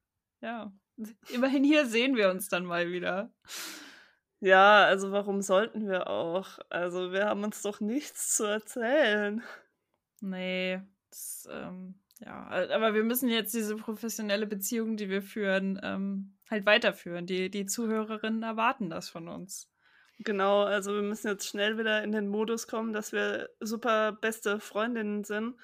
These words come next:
Speaker 2: ähm, und so tun, als ob wir total dicke miteinander wären, obwohl wir das ja überhaupt nicht sind. <laughs>
Speaker 1: Ja, aber, ne, ich glaub, wir kommen da wieder rein.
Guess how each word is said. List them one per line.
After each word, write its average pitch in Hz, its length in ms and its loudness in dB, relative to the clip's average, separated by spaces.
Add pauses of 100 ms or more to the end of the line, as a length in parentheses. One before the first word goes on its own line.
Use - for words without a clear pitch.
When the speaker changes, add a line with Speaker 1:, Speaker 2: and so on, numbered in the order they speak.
(600)
Speaker 2:
ähm, 202 600 -2
und 202 240 -4
so 196 400 2 (160)
tun, 214 220 -2
als 196 200 0
ob 202 200 -4 (160)
wir 190 280 -4
total 190 380 -6
dicke 196 300 -6
miteinander 196 480 -4
wären, 196 220 -4
obwohl 190 280 -10
wir 190 100 -6
das 196 160 -10
ja 185 160 -2
überhaupt 185 640 -2
nicht 190 200 -8
sind. 180 360 -6 (180)
<laughs> 196 280 -12 (800)
Speaker 1:
Ja, 180 480 -4 (160)
aber, 196 460 4
ne, 233 240 -2
ich - 140 -6
glaub, 175 180 -4
wir 185 80 -8
kommen 160 180 -12
da 160 120 -10
wieder 156 180 -8
rein. 165 340 -10